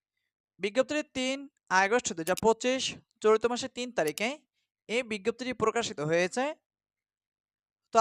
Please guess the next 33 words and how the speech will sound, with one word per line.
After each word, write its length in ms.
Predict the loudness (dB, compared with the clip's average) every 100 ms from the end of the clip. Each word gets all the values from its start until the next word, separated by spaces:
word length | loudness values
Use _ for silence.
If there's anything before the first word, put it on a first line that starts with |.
| 4
আমি 100 | 4 4
সংক্ষিপ্ত 360 | 2 2 2 4
আকারে 180 | 6 4 4
আলোচনা 280 | 2 -4 2
করে 160 | 4 4 0 _ _ -6
আপনাদেরকে 380 | -2 -2 -2 -2 -2
বোঝানোর 260 | -2 -2 -2
চেষ্টা 200 | 0 2 2
করব। 160 | 4 2 0 _ _ _ _ _
ঠাকুরগাঁও 480 | 0 2 2 4 2 4
জেলা 180 | 6 6 6 4
প্রশাসকের 480 | 0 0 -4 -4 -2
কার্যালয়ে 380 | -2 2 4 4 2 _ _ _ 2
আবেদন 240 | 4 2 4
করতে 200 | 2 4 0 0 _ _ _ _
কি 80 | -10 -6
কি 80 | -2 4
কাগজপত্র 560 | 4 2 0 0 2 2
প্রয়োজন 280 | 4 4 4 4
হবে 160 | 6 4 0 -16 -16 -8 -6
এবং 120 | -4 2
কারা 180 | 4 4
কারা 140 | 6 4
আবেদন 200 | 4 0
করতে 180 | 0 2 2
পারবেন, 220 | 4 2 -2 _ _ _ _ 2
কত 160 | 4 4 2
টাকার 180 | 4 2
বিনিময়ে 260 | 0 2 2
আবেদন 180 | 2 -2 2
করা 120 | 4 2
যাবে, 180 | 0 -2 -6 _ -18 -16 -10
সব 140 | 0